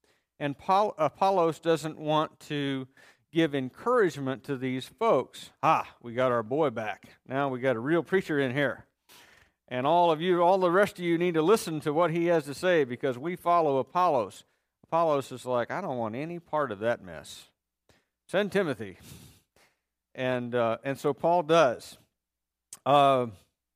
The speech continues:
so let's move on here. Verse thirteen.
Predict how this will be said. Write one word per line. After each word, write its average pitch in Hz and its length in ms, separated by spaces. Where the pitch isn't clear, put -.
so 170 180
let's 208 220
move 226 180
on 160 220
here. 160 140
Verse 196 280
thirteen. 175 720